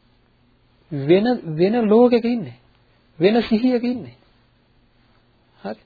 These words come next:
එක්ක මත්පැන් හින්දා හරි මොන හරි එකක් හින්දා ඔළුව සම්පූර්ණයෙන්ම උලුක් වෙලා වගේ. අපේ අම්මලාට තාත්තලාට හොඳට අත්දැකීමක් ඇති. තමන්ගේ ගෙවල් වල ඉන්න හුඟක් තරුණා, ගමේ ඉන්න තරුණා අය අරන් බලන්න.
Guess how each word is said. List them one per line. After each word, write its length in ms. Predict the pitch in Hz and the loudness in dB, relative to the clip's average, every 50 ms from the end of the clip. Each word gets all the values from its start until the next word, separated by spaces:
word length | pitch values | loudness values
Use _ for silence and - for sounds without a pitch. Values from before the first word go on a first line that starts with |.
| _ _ _ _ _ _ _ _ _ _ _ _ _ _ _ _ _ _ _ _ _ _ _ - | _ _ _ _ _ _ _ _ _ _ _ _ _ _ _ _ _ _ _ _ _ _ _ -8
එක්ක 180 | 151 143 - - | -8 -4 -2 0
මත්පැන් 440 | 170 160 156 156 151 - 165 160 160 | 2 2 2 0 0 0 0 0 0
හින්දා 240 | 160 160 156 160 170 | 0 0 0 0 0
හරි 60 | 175 | 0
මොන 160 | 165 160 160 156 | 0 -2 -4 -2
හරි 200 | 156 165 160 160 | -2 -2 -2 0
එකක් 180 | 151 165 147 - | 0 -2 -2 -4
හින්දා 220 | 175 175 185 175 | -4 -2 0 0
ඔළුව 160 | 160 165 175 165 | 0 0 -2 -4
සම්පූර්ණයෙන්ම 600 | - 160 151 156 - 170 175 180 185 196 226 294 370 - - _ _ _ _ _ _ _ _ _ _ _ _ _ | -4 -6 -8 -6 -6 -6 -4 -4 -4 -6 -6 -8 -10 -12 -18 _ _ _ _ _ _ _ _ _ _ _ _ _
උලුක් 220 | - 214 220 214 - | 0 0 0 2 2
වෙලා 240 | - 147 127 120 110 | 0 -2 -2 -2 -6
වගේ. 240 | 110 - - - _ _ _ _ _ _ _ _ _ _ _ _ _ _ _ _ _ _ _ _ _ _ _ - | -8 -12 -18 -20 _ _ _ _ _ _ _ _ _ _ _ _ _ _ _ _ _ _ _ _ _ _ _ -10
අපේ 280 | 127 127 151 156 170 202 240 233 - _ | -4 0 2 4 4 4 4 2 -2 _
අම්මලාට 420 | - 143 139 143 143 143 151 160 | -10 -8 -6 -2 -2 -2 -2 0
තාත්තලාට 540 | 151 135 135 131 - - 139 160 190 214 180 | 0 0 0 0 -2 -6 -6 -6 -6 -8 -10
හොඳට 260 | 165 131 127 143 - | -10 -12 -8 -6 -6
අත්දැකීමක් 440 | 165 156 156 160 170 165 180 185 190 | -6 -4 -4 -4 -6 -6 -6 -10 -12
ඇති. 240 | 196 - - 196 196 | -12 -14 -14 -14 -12
තමන්ගේ 380 | - 147 147 151 151 147 147 143 | -10 -10 -8 -8 -10 -8 -6 -6
ගෙවල් 200 | 147 151 151 151 | -4 -4 -4 -6
වල 100 | 151 156 | -6 -8
ඉන්න 120 | 160 165 | -8 -8
හුඟක් 220 | 156 156 170 165 | -8 -8 -10 -8
තරුණා, 340 | - - 160 165 170 175 180 | -8 -8 -8 -8 -8 -10 -8
ගමේ 300 | 170 151 147 156 160 160 | -6 -6 -6 -6 -6 -8
ඉන්න 120 | 165 170 170 | -8 -8 -8
තරුණා 320 | - 165 165 170 170 175 | -6 -6 -6 -6 -8 -8
අය 60 | 170 | -8
අරන් 180 | 175 180 180 170 | -8 -8 -8 -6
බලන්න. 240 | 196 220 233 190 | -6 -8 -8 -10